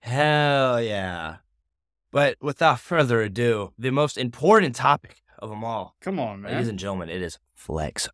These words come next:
Speaker 1: Friday.
Speaker 2: It's Flex Friday,
Speaker 1: Not
Speaker 2: baby.
Speaker 1: only, and there's been a couple changes too. Flex Friday. We don't have to do shit that's only on Fridays, which, granted, doesn't matter 'cause there's twenty-seven N B A games and the World Series. Um,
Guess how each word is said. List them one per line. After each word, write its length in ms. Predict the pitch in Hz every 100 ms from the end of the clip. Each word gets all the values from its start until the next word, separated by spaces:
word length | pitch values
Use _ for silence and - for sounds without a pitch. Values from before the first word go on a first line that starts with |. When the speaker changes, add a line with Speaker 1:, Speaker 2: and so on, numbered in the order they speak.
| _
Speaker 1:
Friday. 680 | - - - - - - -
Speaker 2:
It's 160 | - -
Flex 240 | 139 120
Friday, 480 | - 151 160 139 120
Speaker 1:
Not 240 | 123 226
Speaker 2:
baby. 80 | 185
Speaker 1:
only, 320 | 202 151 110
and 120 | 131 151
there's 100 | -
been 140 | 165
a 40 | 139
couple 200 | 160 113
changes 320 | - 135 101
too. 320 | - 107 78 _ _
Flex 640 | - - 80 73 - - -
Friday. 840 | - 92 85 80 80 82 76 92 - _ _ _ -
We 100 | 139
don't 120 | 165
have 120 | 185
to 80 | 180
do 140 | 170
shit 240 | 175 180 170
that's 160 | 160 156
only 220 | 151 151
on 140 | 143
Fridays, 520 | 131 139 151 90 82
which, 360 | 113 123 - 95
granted, 280 | 104 123 110
doesn't 200 | 113 98
matter 220 | 95 107
'cause 160 | 107 98
there's 220 | 95 -
twenty-seven 540 | - 113 110 - 107 98
N 100 | 98
B 100 | 95
A 120 | 98
games 260 | 95 95 92
and 180 | 98 95
the 40 |
World 260 | 92 92 -
Series. 580 | 98 95 107 123 123 - _ -
Um, 460 | 104 101 101 98